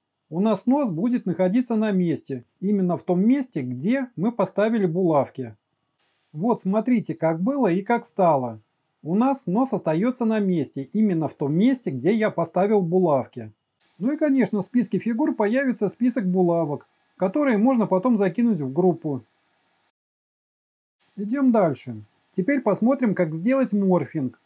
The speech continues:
Скрутить одно изображение в другое. У меня присутствуют два разных изображения, и мы будем делать, чтобы одно изображение переходило в другое.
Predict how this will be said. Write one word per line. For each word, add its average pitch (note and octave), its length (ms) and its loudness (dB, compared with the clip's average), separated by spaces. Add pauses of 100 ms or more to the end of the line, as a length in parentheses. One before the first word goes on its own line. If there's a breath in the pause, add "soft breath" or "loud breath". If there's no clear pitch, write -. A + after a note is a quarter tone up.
(100)
Скрутить A3+ 540 0
одно G3+ 300 2
изображение G#3 840 0 (120)
в D#3 120 -8
другое. E3 600 2 (420)
У G#3 60 -6
меня G#3+ 200 0
присутствуют D#3+ 580 -6
два D#3+ 160 -2
разных C3+ 340 -2
изображения, B2+ 800 -4 (260 soft breath)
и G3 80 0
мы C4 140 4
будем G#3+ 340 2
делать, E3 340 0
чтобы D#3+ 360 -4
одно E3+ 400 0
изображение D3+ 580 0
переходило E3+ 540 -2
в G3+ 80 -4
другое. D3+ 540 0